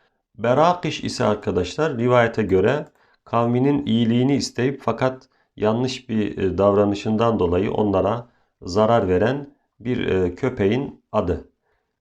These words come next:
Moda mod çevirisi şöyle. Berakiş kendi sahiplerine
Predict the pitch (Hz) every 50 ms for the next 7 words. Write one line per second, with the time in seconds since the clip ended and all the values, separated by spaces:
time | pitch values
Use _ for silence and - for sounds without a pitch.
0 | _ _ - 127 135 139 143 139 135 135 135 - - 135 127 123 127 123 123 -
1 | 107 - - - 101 92 98 - 92 - - _ _ _ _ _ - 110 117 120
2 | 127 123 120 123 151 156 151 - - - 120 113 123 127 123 135 135 135 - 113
3 | 113 113 113 110 107 - - 104 104 104 101 104 98 87 76